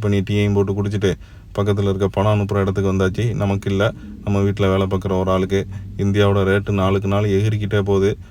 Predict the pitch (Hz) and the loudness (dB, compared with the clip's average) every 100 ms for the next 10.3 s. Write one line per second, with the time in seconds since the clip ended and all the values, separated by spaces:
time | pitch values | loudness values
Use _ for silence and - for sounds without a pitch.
0 | - - 104 104 101 101 98 95 95 101 | -20 -4 -2 0 2 2 2 2 2 2
1 | 101 101 98 98 95 98 98 95 98 - | 0 0 0 0 0 0 2 0 0 -4
2 | - - 104 104 104 101 98 98 101 104 | -12 -12 -4 0 0 0 0 0 0 0
3 | 98 98 98 98 95 104 104 101 101 98 | 0 0 0 -2 -2 -4 -2 -2 0 0
4 | 95 98 101 98 95 92 90 90 - - | 0 -2 -2 0 0 0 0 -4 -10 -20
5 | - - 98 98 104 104 - - - - | -20 -6 2 2 4 0 0 -10 -20 -6
6 | 95 98 98 104 98 98 95 98 98 98 | -2 0 0 0 0 0 0 -2 -2 -2
7 | - 92 - - - - 101 101 95 98 | -2 -4 -4 -18 -20 -8 -2 -2 0 0
8 | 98 98 101 - 101 98 101 98 92 90 | 0 -2 -4 -2 -2 -2 -2 -2 0 -2
9 | - - 98 101 98 92 98 98 98 98 | -4 -6 -2 0 0 0 -2 -2 0 0
10 | 92 92 98 | 0 0 -2